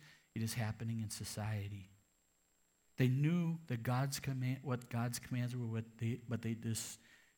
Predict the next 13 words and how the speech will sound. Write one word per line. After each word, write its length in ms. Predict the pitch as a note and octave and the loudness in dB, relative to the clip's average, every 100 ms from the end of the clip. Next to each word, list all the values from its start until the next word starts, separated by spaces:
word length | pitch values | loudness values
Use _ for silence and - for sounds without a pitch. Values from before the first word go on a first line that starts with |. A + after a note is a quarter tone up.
| _ | _
decided 460 | A#2+ - A#2+ A#2 A#2 | -2 2 2 2 0
to 100 | A#2+ | -2
disobey 500 | A2+ A#2 A2+ A2 A2 | -2 -2 0 0 0
them, 260 | A2+ G#2+ G#2+ - - _ | 0 0 -2 -8 -20 _
which 260 | C3 B2 - | 0 0 0
led 440 | A2+ A#2 C3 C3+ | -2 0 0 0
them, 440 | A#2 A2 G#2+ G#2+ G#2+ - - _ _ _ _ _ _ _ _ _ _ _ _ _ _ _ _ _ _ _ _ _ _ | 0 0 0 -2 -4 -12 -20 _ _ _ _ _ _ _ _ _ _ _ _ _ _ _ _ _ _ _ _ _ _
which 240 | - A2 A#2 | -6 -6 -2
led 240 | A2+ C3 A2+ | -2 -2 -4
them 280 | F#2+ F#2+ F#2+ F#2+ - - _ _ _ _ _ _ _ _ _ _ _ _ _ _ _ _ _ _ | -4 -4 -8 -16 -20 -20 _ _ _ _ _ _ _ _ _ _ _ _ _ _ _ _ _ _
to 100 | - | -4
decide 600 | A#2 A2+ - A#2 A2 A2 | 0 0 2 2 2 0
that 140 | G#2+ | -2